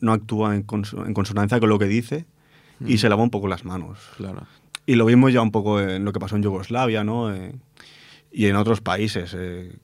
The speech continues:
Speaker 1: que hay guerras que se han mantenido durante años, ¿no? Y, y que parece que no tienen solución. Y, bueno, evidentemente son casos de difícil solución, ¿no? Pero ¿hasta qué punto la, hasta qué punto la onu no puede hacer algo más? Es,
Speaker 2: Exacto.
Speaker 1: es mi pregunta, ¿no?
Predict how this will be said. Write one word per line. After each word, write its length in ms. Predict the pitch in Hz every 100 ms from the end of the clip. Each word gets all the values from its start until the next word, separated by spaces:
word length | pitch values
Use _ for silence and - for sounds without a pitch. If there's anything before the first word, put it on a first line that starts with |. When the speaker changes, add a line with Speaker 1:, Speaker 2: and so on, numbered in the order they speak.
| _ _ - -
Speaker 1:
que 100 | 95
hay 220 | 98 101
guerras 340 | 104 104 113
que 80 | 120
se 100 | 107
han 60 | 101
mantenido 440 | 107 107 107 110
durante 340 | 107 101 92 92
años, 320 | 107 113 107
¿no? 160 | 113
Y, 180 | 113 78 -
y 60 |
que 100 | -
parece 240 | - 92 110
que 60 |
no 80 | 110
tienen 200 | 110 110
solución. 680 | 101 107 104 120 120 131 - - _ _ _ _ _ _ _ _ _ _ _ 269 - - _
Y, 200 | 104 95
bueno, 160 | 101 107
evidentemente 520 | 98 104 113 113 113
son 380 | 131 131 92 - _ _ -
casos 240 | 107 135
de 80 | 117
difícil 260 | 101 101 98
solución, 500 | 101 92 - 123 101
¿no? 140 | 117
Pero 540 | 110 95 90 87 - -
¿hasta 180 | 107 98
qué 100 | 107
punto 340 | 107 113 113
la, 140 | 113 110 -
hasta 240 | 104 101
qué 100 | 98
punto 260 | 104 110 117
la 100 | 101
onu 160 | 107
no 140 | 117 107
puede 280 | 107 101 95
hacer 200 | - 95
algo 180 | 95
más? 420 | 95 101 90 - -
Es, 160 | 117 92
Speaker 2:
Exacto. 220 | 101 107
Speaker 1:
es 180 | 101 -
mi 80 | 92
pregunta, 440 | 92 90 101 95
¿no? 120 | 98